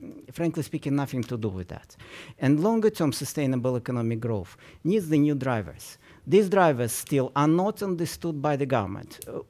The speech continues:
we economists, I hope, understand them. And, uh, we are working hard, uh, to explain the society where the opportunities lie and what should be done.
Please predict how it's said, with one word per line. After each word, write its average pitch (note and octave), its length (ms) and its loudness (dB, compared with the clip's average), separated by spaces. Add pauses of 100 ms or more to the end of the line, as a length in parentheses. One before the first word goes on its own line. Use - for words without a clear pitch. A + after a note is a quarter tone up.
we A3+ 280 0
economists, A#2 560 0
I E3+ 140 -2
hope, F#3 300 -4
understand C#3+ 540 0
them. G2+ 260 -10 (440)
And, C#3+ 320 4
uh, C#3 260 6
we F3 140 4
are F#3 120 6
working G3 520 4
hard, F#3+ 520 0
uh, F3+ 380 4
to E3 140 0
explain F3+ 640 2
the D3+ 100 0
society E3+ 920 0
where F#3 520 4
the E3 120 0
opportunities D#3+ 760 0
lie D3 280 2
and A2+ 180 -2
what C#3+ 160 -2
should C3+ 260 -8
be C#3+ 80 0
done. B2+ 460 2